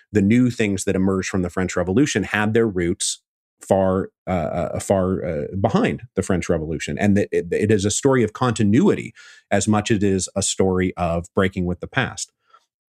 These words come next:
So those two things are simultaneously true. I do believe that individual agency matters. Uh, I do believe in sort of the opposite of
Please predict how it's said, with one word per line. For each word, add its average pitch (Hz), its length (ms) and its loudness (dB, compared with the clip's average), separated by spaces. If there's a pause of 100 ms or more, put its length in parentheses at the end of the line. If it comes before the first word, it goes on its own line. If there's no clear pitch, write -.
(360)
So 143 180 4
those 160 420 2 (120)
two 175 180 2
things 139 380 2
are 104 180 0
simultaneously 104 840 0
true. 80 440 -4 (560)
I 117 160 2
do 131 280 4
believe 107 680 2
that 104 160 0
individual 107 580 2
agency 98 640 -2 (100)
matters. 87 600 -4 (400)
Uh, 95 300 2 (100)
I 104 140 2
do 113 280 4
believe 104 580 2
in 98 200 0
sort 101 180 0
of 92 100 -2
the 92 160 -4
opposite 101 640 -2
of 92 320 -2